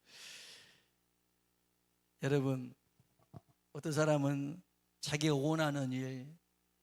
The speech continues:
직장을 놓고 기도하는데 일단은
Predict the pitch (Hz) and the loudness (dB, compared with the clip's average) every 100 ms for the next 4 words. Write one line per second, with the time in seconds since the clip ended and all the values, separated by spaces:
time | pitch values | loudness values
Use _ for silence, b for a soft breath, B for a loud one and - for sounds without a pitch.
0 | _ _ - 165 - 190 170 151 - - | _ _ -6 -4 0 0 0 -4 -8 -12
1 | 160 147 143 135 131 139 147 _ _ _ | -10 -8 -8 -10 -12 -14 -16 _ _ _
2 | _ _ _ _ _ _ _ _ B B | _ _ _ _ _ _ _ _ B B
3 | B 147 170 151 147 143 143 | B -6 -2 0 0 -4 -10